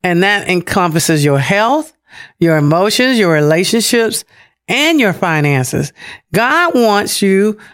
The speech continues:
to be blessed in all of these areas. Um, a foundational assumption is this. We have to live within our means.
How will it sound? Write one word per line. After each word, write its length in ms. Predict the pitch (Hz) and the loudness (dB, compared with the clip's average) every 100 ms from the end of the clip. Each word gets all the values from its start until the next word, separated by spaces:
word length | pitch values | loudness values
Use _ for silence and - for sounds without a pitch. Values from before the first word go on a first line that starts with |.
| _ | _
to 140 | - 190 | -6 -2
be 200 | 165 170 | 0 0
blessed 720 | 143 160 185 277 277 262 - | 2 2 2 2 0 -4 -4
in 280 | 208 202 - - | -2 -2 -6 -2
all 420 | 285 330 359 359 | 0 2 2 2
of 100 | 294 | 2
these 240 | 233 185 - | 2 0 -2
areas. 640 | 165 143 - - - - _ _ _ _ - - - - - | -4 -2 -4 -8 -16 -20 _ _ _ _ -20 -18 -18 -18 -10
Um, 640 | 196 180 175 165 160 - - - | -4 0 2 2 0 -4 -14 -10
a 120 | 185 | -6
foundational 840 | 208 185 175 202 214 - 208 190 | -2 -2 0 0 0 0 2 2
assumption 580 | 165 - 262 302 311 202 | 2 0 0 0 0 0
is 220 | 180 185 | 0 0
this. 400 | 196 247 139 - - - - - _ | 0 0 -2 -8 -10 -18 -20 -20 _
We 160 | 175 208 | 0 2
have 320 | 214 208 202 | 2 0 -2
to 140 | - 175 | -2 0
live 560 | 175 233 277 220 185 | 2 2 2 2 2
within 420 | 175 - - 180 175 | 0 0 -2 0 0
our 260 | 175 185 | 0 -2
means. 800 | 226 294 349 359 240 139 127 - | 0 0 2 2 2 0 -2 -6